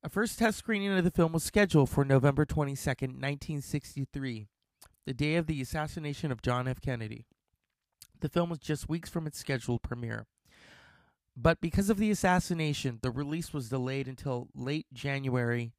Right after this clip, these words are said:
nineteen sixty-four, as it was felt that the public was in no mood for such a film any sooner. During s-, post-production, one line by Slim Pickens, "A fella could have a pretty good weekend in Dallas with all that stuff," was dubbed to change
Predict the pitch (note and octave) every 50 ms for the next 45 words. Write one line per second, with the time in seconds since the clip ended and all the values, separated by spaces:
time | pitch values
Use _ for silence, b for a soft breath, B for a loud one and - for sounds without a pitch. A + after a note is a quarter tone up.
0 | _ _ B2+ B2 B2+ A#2 - C#3 C3 A#2 - - A2+ - - - B2+ A2+ - A#2+
1 | A#2 A#2 A2+ A2+ - _ _ _ _ _ _ _ _ B B B B B B -
2 | E3+ C#3+ F#3 E3+ - F3+ D#3 - - F#3 F#3+ F#3 - F3 D3 - C#3 - E3 F3
3 | E3+ - E3 D#3 - - D3 C3 B2 C#3+ C#3 C#3+ D3 D3+ D#3 D#3+ D#3 D3 C#3 -
4 | - - - - - D#3 C#3+ - - B2 B2+ - _ _ - - C3 B2 A#2+ B2+
5 | C3+ C#3 C3 C3 C3 B2+ - - C3+ B2+ A#2+ A2+ A2 A2 _ _ _ _ _ _
6 | _ _ b b b b b b b b b D#3 F3+ F#3 G3+ - - - - -
7 | E3+ G3+ A3 - - - G#3+ F#3+ F#3 F3+ F#3 - - D#3 C#3 C3 C3+ E3 F3+ F#3+
8 | F#3 F3+ F3+ F3+ F3 D#3+ D3 - - - D#3+ D#3+ D#3+ - E3 D#3 - C#3+ B2+ A#2+
9 | A#2 - D#3 D3 - D#3 D3 D3 D#3 D#3 - E3 D3 C#3+ C3 C#3 - b b b
10 | b b b b - - - - E3+ D#3+ D#3+ D3 - E3 D3 C#3 D3 D#3 D#3 -
11 | D#3+ C#3+ C3+ C3+ C3 A#2 C#3 C#3 C#3 D3 D3+ C#3+ C3 - - B2 A#2 B2 A#2+ A#2+
12 | A#2+ B2 A#2+ A#2+ - - - C3 B2 A#2+ A#2 - _ _ _ _ _ _ _ _
13 | - B2+ A#2 A2 A2+ D3+ D3 C#3+ C3+ - C#3+ B2+ - - C#3 C3+ C3 B2 - -